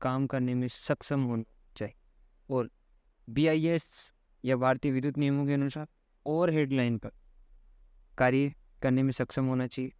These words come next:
ओवरहेड लाइन मतलब ग्यारह हज़ार, ग्यारह हज़ार वोल्टेज से ऊपर की जो लाइनें होती है उन्हें ओवरहेड लाइन कहते हैं। ये जो है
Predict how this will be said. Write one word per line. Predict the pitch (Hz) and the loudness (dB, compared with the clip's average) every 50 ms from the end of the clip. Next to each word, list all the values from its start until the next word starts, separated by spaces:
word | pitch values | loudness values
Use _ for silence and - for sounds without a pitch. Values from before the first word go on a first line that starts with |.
| _ - | _ -4
ओवरहेड | 123 131 135 139 143 143 135 | -2 0 0 0 0 0 0
लाइन | 135 135 135 139 | 0 0 0 -2
मतलब | 135 131 127 156 - _ _ - | -2 -4 -4 -8 -10 _ _ -4
ग्यारह | - 120 123 131 139 147 | -2 0 2 2 2 0
हज़ार, | 131 127 117 120 117 120 123 - _ _ _ _ _ _ _ _ _ _ _ _ _ _ _ _ _ - | 0 0 0 0 -2 -2 -4 -8 _ _ _ _ _ _ _ _ _ _ _ _ _ _ _ _ _ -2
ग्यारह | 123 135 135 147 143 | 2 2 4 4 2
हज़ार | 139 127 135 131 131 | 2 2 0 0 0
वोल्टेज | 123 127 120 117 - 139 127 | 0 0 -2 -2 -2 -4 -4
से | - - 147 156 - _ _ _ _ _ _ _ _ _ _ | -4 -4 -6 -6 -6 _ _ _ _ _ _ _ _ _ _
ऊपर | - 127 - 147 147 | -14 -6 -4 -2 0
की | 135 151 | 0 0
जो | 139 143 143 | 2 2 2
लाइनें | 135 131 131 135 143 | 2 2 2 2 0
होती | 139 131 - - 135 | 0 -2 -2 -4 -8
है | 143 - _ - | -8 -8 _ -4
उन्हें | 135 120 131 - | -2 -2 -2 0
ओवरहेड | - 123 123 131 135 131 127 120 | 0 0 0 0 0 0 0 0
लाइन | 123 117 117 113 113 | 0 0 0 -2 -2
कहते | - 113 104 - _ | -2 -4 -6 -6 _
हैं। | _ - _ - - _ - - - _ _ _ _ - | _ -20 _ -20 -20 _ -20 -20 -20 _ _ _ _ 0
ये | 120 120 | 0 2
जो | 117 131 131 | 2 2 0
है | 139 139 | 0 -2